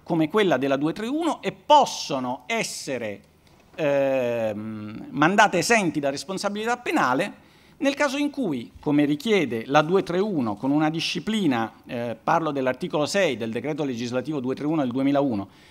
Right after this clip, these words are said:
ma la disciplina è molto simile a quella dell'articolo uno, comma dodici della legge centonovanta del duemiladodici, se,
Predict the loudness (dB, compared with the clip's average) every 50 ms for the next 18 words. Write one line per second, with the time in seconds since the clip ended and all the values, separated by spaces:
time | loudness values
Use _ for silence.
0 | -20 -20 -10 -4 0 0 0 0 0 -2 -4 -4 -4 -4 -2 -2 0 0 0 0
1 | -2 -2 -4 -6 -6 -6 -6 -6 -4 -4 -4 -6 -6 -4 -4 -2 -2 -2 -2 -4
2 | -4 -4 -4 -4 -6 -8 -4 0 2 2 4 4 4 2 2 4 4 2 0 -2
3 | -2 2 4 4 4 6 4 2 4 4 4 2 2 2 0 -2 -4 -6 -4 -4
4 | -2 0 0 0 0 -2 -4 -4 -4 -2 0 0 0 0 2 2 4 4 4 2
5 | 0 -2 -4 -4 -4 -2 -2 -2 -2 -4 -6 -6 -4 -2 -2 -2 -2 -2 -4 -4
6 | -4 -6 -6 -8 -12 _ _ _ _ _ _ _ _ _ _ _ _ _ _ _
7 | _ -20 -20 -20 -20 -20 -20 -20 -20 -20 -20 -20 -20 _ _ _ _ -6 -2 2
8 | 4 4 6 4 4 2 -2